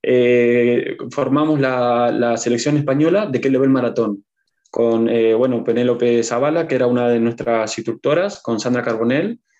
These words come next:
y, bueno, conmigo fuimos ahí, ganamos oro los tres. Eh, dos mil catorce,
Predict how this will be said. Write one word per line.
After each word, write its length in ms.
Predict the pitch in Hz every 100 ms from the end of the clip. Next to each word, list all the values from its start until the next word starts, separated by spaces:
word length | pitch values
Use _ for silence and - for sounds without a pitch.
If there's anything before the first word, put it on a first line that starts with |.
| _ _
y, 420 | 120 117 113 113
bueno, 220 | 127 113
conmigo 320 | 113 135 175
fuimos 340 | 180 127 123 120
ahí, 340 | 117 127 196
ganamos 380 | 160 135 139 135
oro 200 | 143 156
los 180 | 139 -
tres. 440 | - 120 - - _ _ - - - -
Eh, 300 | 117 117 117
dos 120 | 113
mil 120 | 131
catorce, 680 | 135 135 160 170 202 233 262